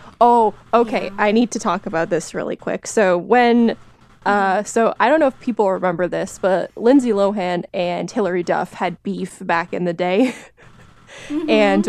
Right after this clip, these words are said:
Speaker 1: when Cinderella Story was, like, about to, like, be filmed and everything, Lindsay Lohan approached Chad Michael Murray and was like, "Hey,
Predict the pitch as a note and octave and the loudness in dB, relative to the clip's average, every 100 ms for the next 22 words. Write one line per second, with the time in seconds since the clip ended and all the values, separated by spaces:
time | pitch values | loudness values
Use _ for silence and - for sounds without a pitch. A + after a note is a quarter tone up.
0 | G3 G3 F#3 G3 G#3 B3+ A#3 A3 A3 - | 0 2 2 2 4 4 4 4 2 0
1 | G#3 G3 F#3 F#3 F#3+ G3+ G3 F3+ F3 - | -2 0 2 0 0 0 0 -2 -2 0
2 | G3 F#3+ F3+ G3+ F3+ E3+ E3 E3 G3 F#3 | 2 2 0 -2 -2 0 -2 -6 -6 -6
3 | G3+ F3 F3+ F3+ E3+ F3+ F#3 F#3 F#3 - | -2 -2 -2 -2 -2 -4 -6 -4 -6 -6
4 | - - G#3 B3 C4 C#4+ B3+ B3+ C4 G#3+ | -18 -8 2 6 6 6 6 6 4 2
5 | F#3+ A3 A3 - A#3 A3+ - - B3 G#3 | 2 2 0 0 2 2 0 -2 0 0
6 | G#3+ G#3 G#3 F#3+ F3 F3 F#3+ A3 - - | 0 0 -2 0 0 0 -2 -4 -10 -12
7 | - A3 G#3 G#3+ G#3+ G3 - B3+ G#3 | -2 0 2 0 -2 -2 0 0 0